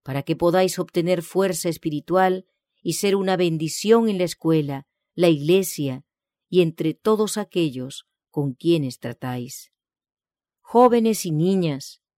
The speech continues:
sois responsables ante Dios por la luz que os ha dado. Esta luz y estas amonestaciones,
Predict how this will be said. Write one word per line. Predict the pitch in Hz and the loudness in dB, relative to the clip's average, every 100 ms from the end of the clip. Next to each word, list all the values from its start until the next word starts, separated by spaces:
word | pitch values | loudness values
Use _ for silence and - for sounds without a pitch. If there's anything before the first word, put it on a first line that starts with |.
| _ _ _ | _ _ _
sois | - 220 214 175 | 0 4 4 4
responsables | 233 277 - 240 220 - 254 247 233 - | 2 2 2 2 2 0 0 2 0 0
ante | 202 185 180 | -2 0 0
Dios | 165 208 226 226 - _ _ _ | 2 4 4 2 -8 _ _ _
por | 220 196 | 4 4
la | 190 | 4
luz | 175 185 254 285 - _ _ _ | 4 2 0 -4 -10 _ _ _
que | 220 | 2
os | 190 185 | 2 0
ha | 165 | -4
dado. | 147 143 131 143 _ _ _ _ _ _ _ _ | -4 -4 -8 -12 _ _ _ _ _ _ _ _
Esta | 185 - 214 | -4 -2 -2
luz | 202 254 320 294 | 2 4 4 2
y | 247 | 0
estas | 240 233 226 | 0 0 -2
amonestaciones, | 208 202 190 175 - 170 - 220 226 165 139 - | -2 0 -2 -4 -4 -4 2 2 4 0 -4 -12